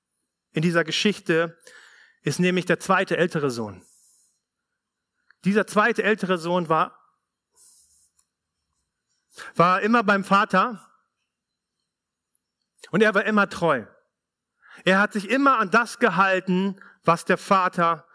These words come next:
sich von ihm gewünscht hat. Und jetzt kommt auf einmal dieser Sohn, dieser jüngere Sohn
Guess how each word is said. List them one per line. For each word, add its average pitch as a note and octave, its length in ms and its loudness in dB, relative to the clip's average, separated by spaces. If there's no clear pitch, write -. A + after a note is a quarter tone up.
sich F3 160 -4
von F#3 200 0
ihm F3 200 -2
gewünscht E3 420 -4
hat. A2+ 280 -8
Und F3+ 120 2
jetzt C4 200 2
kommt C#4 240 2
auf C4 120 2
einmal C4+ 440 2
dieser A3+ 280 0
Sohn, A3 600 -2
dieser F#3+ 160 2
jüngere G#3 380 0
Sohn G3+ 440 -2